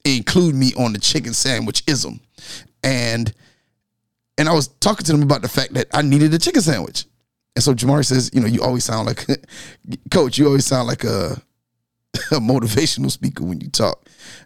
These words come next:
Um, and I guess that's what this is, because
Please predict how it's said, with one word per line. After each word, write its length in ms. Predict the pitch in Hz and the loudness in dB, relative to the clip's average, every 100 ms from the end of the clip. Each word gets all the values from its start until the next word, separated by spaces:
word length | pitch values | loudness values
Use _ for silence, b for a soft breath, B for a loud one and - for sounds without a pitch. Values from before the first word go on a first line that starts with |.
| _ | _
Um, 420 | 117 101 78 67 - - | -4 -2 -2 -6 -10 -6
and 100 | 117 | -2
I 40 | |
guess 160 | 127 151 | 0 2
that's 120 | 143 | 2
what 120 | 135 | 2
this 180 | 139 139 | 2 2
is, 300 | 143 127 - _ _ | 4 2 -2 _ _
because 420 | 117 117 120 113 | -2 0 2 0